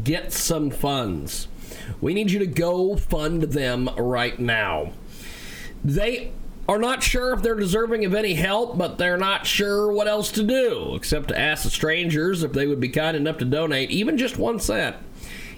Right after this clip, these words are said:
Anything and everything is appreciated. Go over to add difference you make dot com.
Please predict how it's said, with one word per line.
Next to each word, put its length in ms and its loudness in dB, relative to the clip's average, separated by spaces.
Anything 540 0
and 140 0
everything 560 0
is 220 0
appreciated. 760 0
Go 200 2
over 460 0
to 180 4
add 540 2
difference 580 2
you 180 2
make 520 0
dot 420 2
com. 460 0